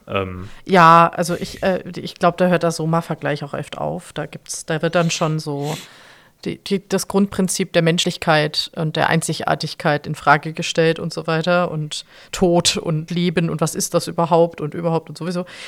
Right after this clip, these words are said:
Speaker 2: Das hab ich jetzt auch nicht erwartet, aber ich, äh, äh, ich wollte zumindest, was ist meine Motivation, warum laufe ich denn schreddernd durch die Gegend, <laughs> wenn ich das denn tue?
Speaker 1: Ja.
Speaker 2: Nee, aber es klingt ja eigentlich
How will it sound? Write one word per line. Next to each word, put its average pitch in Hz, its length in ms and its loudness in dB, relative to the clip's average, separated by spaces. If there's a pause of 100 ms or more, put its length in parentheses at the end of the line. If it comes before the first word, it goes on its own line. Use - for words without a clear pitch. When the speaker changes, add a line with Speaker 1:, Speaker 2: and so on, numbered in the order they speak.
Speaker 2:
Das - 180 4
hab 185 100 8
ich - 80 0
jetzt 180 160 0
auch - 80 0
nicht 160 140 -2
erwartet, 156 420 4
aber 147 140 -2
ich, - 160 -8 (100)
äh, 160 240 -4 (480)
äh, - 500 -6
ich 160 200 -2
wollte 175 360 6
zumindest, 190 440 0 (160)
was 185 180 6
ist - 160 0
meine 175 180 8
Motivation, 170 600 0
warum 160 240 0
laufe 160 260 4
ich 165 80 -2
denn 151 160 0
schreddernd 151 460 -2
durch 151 100 -4
die 156 140 -8
Gegend, 147 360 -4 (540)
<laughs> - 480 -10
wenn 170 140 6
ich 160 100 -4
das - 160 -6
denn 160 180 -4
tue? 170 320 -6 (1000)
Speaker 1:
Ja. 101 160 6
Speaker 2:
Nee, 151 160 4
aber 143 140 4
es - 120 -2
klingt 208 220 4
ja 208 140 8
eigentlich 196 480 2